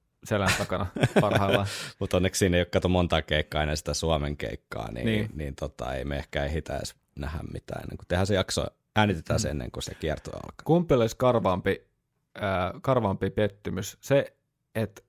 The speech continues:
Speaker 1: viisi päivää ennen Suomen keikkaa sä menet katsomaan sen settilistan,
Speaker 2: Joo.
Speaker 1: ja sit sä huomaat, että siellä ei olekaan Alexander the Greatia,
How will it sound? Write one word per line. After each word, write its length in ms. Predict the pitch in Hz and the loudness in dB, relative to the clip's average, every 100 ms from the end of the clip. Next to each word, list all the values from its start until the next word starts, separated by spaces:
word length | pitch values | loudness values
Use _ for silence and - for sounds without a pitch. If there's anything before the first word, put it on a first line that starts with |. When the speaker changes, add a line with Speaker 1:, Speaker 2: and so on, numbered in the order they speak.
| 113 | -4
Speaker 1:
viisi 220 | 131 - | -4 0
päivää 360 | 104 92 98 | -2 0 0
ennen 180 | 95 98 | 0 -2
Suomen 360 | 95 110 98 98 | 0 0 0 -2
keikkaa 640 | 92 92 - - 92 98 - _ | -2 -4 -4 -2 -2 -2 -8 _
sä 140 | - | -2
menet 200 | 101 98 | 0 0
katsomaan 520 | 120 117 - 95 87 | -2 -2 -2 -2 -2
sen 140 | 95 95 | -2 -4
settilistan, 720 | 90 - - 101 - 143 147 - | -6 -8 -4 -4 -2 -2 -2 0
Speaker 2:
Joo. 240 | 85 78 76 - | 2 2 0 -6
Speaker 1:
ja 80 | |
sit 120 | 101 101 | -8 -2
sä 100 | 104 | 0
huomaat, 440 | 107 98 92 85 | 2 2 0 -2
että 140 | 95 | -6
siellä 200 | - 95 | -4 -4
ei 60 | 95 | -4
olekaan 400 | - - 92 87 - 95 | -6 -4 -2 -2 -4 -2
Alexander 520 | 98 - - 98 98 | -2 -2 -4 -4 -4
the 100 | - | -6
Greatia, 520 | - 87 87 - 135 | -6 -4 -4 -4 -4